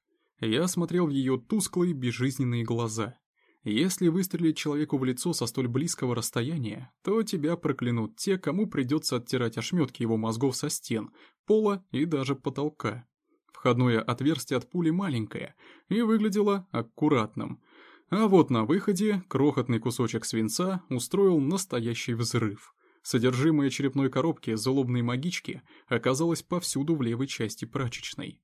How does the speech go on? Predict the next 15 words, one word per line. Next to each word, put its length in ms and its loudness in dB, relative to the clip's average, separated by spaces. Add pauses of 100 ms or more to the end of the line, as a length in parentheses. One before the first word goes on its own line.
(440)
Первым 320 4
делом 440 6
я 240 2
пополз 380 0
к 60 -14
стрелку 560 0 (120)
и 120 4
разжился 540 2
еще 360 0
одним 260 2
револьвером. 680 -2 (360)
На 240 2
этот 180 2
раз 220 0
повезло, 640 0